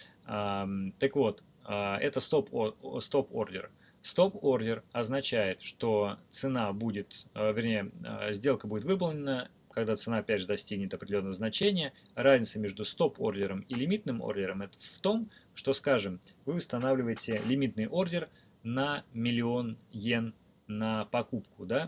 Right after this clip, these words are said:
То есть, если щас цена больше миллиона йен, то когда она упадёт до миллиона йен, ваш ордер выполнится. Вы купите как бы по дешёв-, более дешёвой цене. В случае стоп-ордера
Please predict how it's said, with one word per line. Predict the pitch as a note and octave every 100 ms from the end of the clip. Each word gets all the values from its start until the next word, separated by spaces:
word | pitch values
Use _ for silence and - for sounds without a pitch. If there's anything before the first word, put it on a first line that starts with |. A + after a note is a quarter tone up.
| -
То | G#2
есть, | -
если | G#2+ -
щас | - B2 G#2+
цена | - A2+ F#2+
больше | A2 A2+ -
миллиона | A2 G2 F#2+
йен, | A2+ F3+ A3+ - - - _
то | A#2
когда | B2+ A#2
она | A2
упадёт | G#2+ A#2 G#2+ F#2+
до | G2+
миллиона | G#2 G#2 G#2
йен, | B2+ G3 G#3+ F#3+ -
ваш | A#2 D#3 -
ордер | - A#2+ A#2 G2+
выполнится. | G#2+ G2 F#2 F2+ - G2+
Вы | D3+
купите | D3 A#2 F#2
как | - G2+
бы | F#2+
по | - A#2+
дешёв-, | G#2+ - G#2+
более | G2+ A2 G2+
дешёвой | G2 - G2+
цене. | - G#2 F#2 - - -
В | -
случае | C3+ C#3 C#3
стоп-ордера | - A3 - C#3+ A#2+ G2+ F2